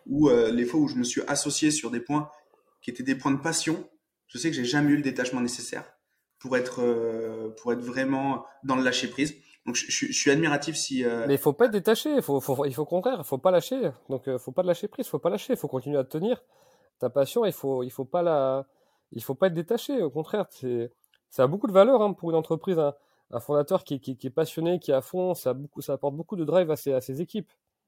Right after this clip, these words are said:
Speaker 1: Après, il faut pas tomber dans le micromanagement.
Speaker 2: Non, ah, ça, ça, ça, c'est sûr. Ah, ça, je suis
Speaker 1: C'est,
Speaker 2: complètement
Speaker 1: c'est, c'est
Speaker 2: d'accord.
Speaker 1: juste le milieu qui est dur à trouver, je trouve.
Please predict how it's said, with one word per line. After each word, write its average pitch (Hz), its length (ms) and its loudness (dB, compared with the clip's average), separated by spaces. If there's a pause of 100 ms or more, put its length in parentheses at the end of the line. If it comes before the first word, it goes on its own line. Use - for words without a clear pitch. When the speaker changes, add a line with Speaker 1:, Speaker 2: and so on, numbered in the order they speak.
(340)
Speaker 1:
Après, 123 180 2
il - 40 -2
faut 156 80 0
pas 151 120 2
tomber 147 160 2
dans 143 60 4
le 143 60 4
micromanagement. 135 520 -2 (720)
Speaker 2:
Non, 208 220 6
ah, 151 300 4
ça, 139 120 -8
ça, 214 200 2
ça, 226 120 -2
c'est 233 120 -4
sûr. 170 380 -4
Ah, - 60 -6
ça, 185 140 -2
je - 80 -6
suis - 80 -14
Speaker 1:
C'est, - 80 -4
Speaker 2:
complètement - 200 2
Speaker 1:
c'est, 175 80 6
c'est 160 120 2
Speaker 2:
d'accord. 156 80 4
Speaker 1:
juste - 160 -4
le 180 60 6
milieu 185 220 4
qui 170 120 0
est - 20 -2
dur 143 100 4
à 139 60 4
trouver, 135 200 -2
je - 80 -4
trouve. - 160 -8